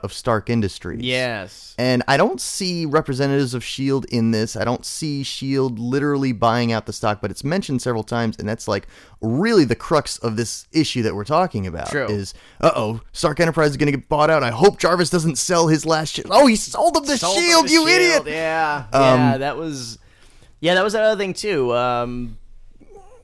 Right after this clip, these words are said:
Speaker 2: it, it, it's weird. Tony, uh, Tony Stark's relationship with Nick Fury has always been, been kind of curious, and Nick Fury has definitely been, uh, a very mercurial character.
Speaker 1: Mm-hmm.
Speaker 2: I mean,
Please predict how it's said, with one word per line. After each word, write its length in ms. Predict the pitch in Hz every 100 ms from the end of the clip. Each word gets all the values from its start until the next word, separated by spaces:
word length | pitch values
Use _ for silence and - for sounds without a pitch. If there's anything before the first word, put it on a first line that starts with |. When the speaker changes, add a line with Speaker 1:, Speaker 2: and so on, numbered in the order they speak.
| _ _
Speaker 2:
it, 320 | 226 226 - _ -
it, 200 | 202 196
it's 180 | 226 -
weird. 280 | 196 120 -
Tony, 420 | 220 269 220 123
uh, 60 | 107 92 67 50 64 76 - -
Tony 200 | 202 226
Stark's 240 | 202 185
relationship 360 | 160 151 - 156
with 120 | 131
Nick 160 | 135 135
Fury 360 | 127 123 120
has 140 | 117 110
always 320 | 113 120 113
been, 500 | 101 107 107 104 92 - _
been 200 | - 110
kind 200 | 107 113
of 100 | 101
curious, 600 | - 117 98 82 82 -
and 680 | - 117 117 117 117 117 117 107 _ _ _ _ _ -
Nick 240 | 151 220
Fury 420 | - 175 170 156
has 160 | 135 107
definitely 640 | 104 139 147 160 156 147
been, 440 | 127 127 123 123 120 104 - 120 -
uh, 280 | - - 131 - - _ _ 120
a 120 | 123
very 260 | 120 139
mercurial 640 | 135 117 - 135 123 117 101
character. 480 | - 98 80 - 65
Speaker 1:
Mm-hmm. 320 | 101 92 95
Speaker 2:
I 80 | 127
mean, 320 | 131 131